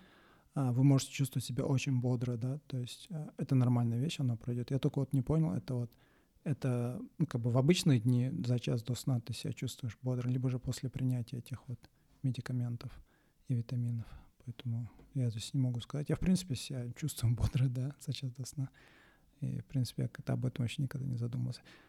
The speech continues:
Так, десятый пункт — это вот, а, вашу спальню или комнату, где вы спите, нужно держать в прохладе и в темноте, да, и иметь с собой,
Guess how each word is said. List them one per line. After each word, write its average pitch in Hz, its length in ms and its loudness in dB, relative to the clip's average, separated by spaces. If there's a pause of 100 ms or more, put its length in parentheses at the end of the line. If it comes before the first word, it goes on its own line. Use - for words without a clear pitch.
(120)
Так, 127 160 6
десятый 123 400 2
пункт — 160 300 4
это 135 180 0
вот, 123 200 0
а, 131 400 0
вашу 127 360 0
спальню 190 420 4
или 123 220 0 (160)
комнату, 147 360 4
где 120 180 2
вы 117 100 2
спите, - 360 -2
нужно 127 280 4
держать 123 300 -2
в - 60 -10
прохладе 151 440 0
и 127 40 -2
в - 60 -10
темноте, 123 460 -2
да, 147 100 -4
и 135 140 0
иметь 135 220 4
с - 40 -4
собой, 135 320 0